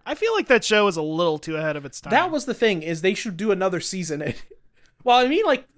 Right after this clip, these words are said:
Speaker 2: Hololive has, like, those little cartoon, like, bits they put up on the main Hololive channel, you know? That is basically,
Speaker 1: Yeah,
Speaker 2: like,
Speaker 1: I don't know. Okay.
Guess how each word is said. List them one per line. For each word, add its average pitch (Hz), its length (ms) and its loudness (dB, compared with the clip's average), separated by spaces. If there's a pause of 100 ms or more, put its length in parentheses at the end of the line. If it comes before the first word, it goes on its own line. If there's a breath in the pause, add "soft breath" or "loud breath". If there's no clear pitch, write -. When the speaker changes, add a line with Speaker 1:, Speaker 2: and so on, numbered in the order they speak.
Speaker 2:
Hololive 233 640 4
has, 185 440 0
like, 165 140 -2
those 170 140 -6
little 175 140 -4
cartoon, 165 760 -4
like, 151 240 -6 (140)
bits 165 280 -4
they 139 120 -6
put 151 200 -6
up 147 140 -4
on 143 160 -6
the 139 220 -8
main 160 240 -4
Hololive 139 420 -4
channel, 135 380 -10
you 143 80 -14
know? 139 220 -14 (720)
That 202 120 4
is 202 120 0
basically, 240 420 2
Speaker 1:
Yeah, 185 80 4
Speaker 2:
like, 165 260 2 (100)
Speaker 1:
I 302 120 -6
don't 466 140 -6
know. 415 400 -4
Okay. 180 240 -4